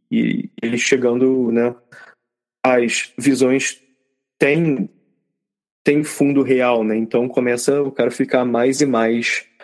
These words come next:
um cara que já tá escrevendo sobre, né, teologia e tal, vai ficando mais e mais famoso por causa disso. Aí ele publicou vários outros trabalhos sobre teologia, deixando um livro sem ser publicado antes de sua morte.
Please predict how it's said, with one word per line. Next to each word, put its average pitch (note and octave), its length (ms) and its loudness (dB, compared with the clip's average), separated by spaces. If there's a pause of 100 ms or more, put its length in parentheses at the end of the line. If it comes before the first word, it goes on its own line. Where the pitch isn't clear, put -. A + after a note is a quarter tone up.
(260)
um B2 120 0
cara B2 180 2
que B2 80 -2
já C3 100 4
tá - 140 -4
escrevendo C#3+ 560 0
sobre, A#2 400 0
né, A#2 300 0
teologia A#2 640 -2
e A2 40 -2
tal, C3+ 560 -2 (380)
vai C3+ 120 0
ficando C3+ 280 0
mais B2+ 300 2
e C3 60 2
mais A2+ 340 0
famoso B2 480 -2
por - 140 -20
causa C#3+ 200 0
disso. B2 400 -4 (460)
Aí A#2+ 100 4
ele F3+ 120 2
publicou F3+ 500 2
vários C#3+ 420 0
outros C#3 220 -4
trabalhos A#2 420 0
sobre A2+ 240 -2
teologia, B2 560 0
deixando C#3 380 0
um C#3 100 0
livro C3+ 460 0 (380)
sem E3+ 360 0
ser F3 220 0
publicado B2 880 0 (100)
antes C3 320 0
de - 40 -8
sua C3 180 2
morte. A#2+ 520 0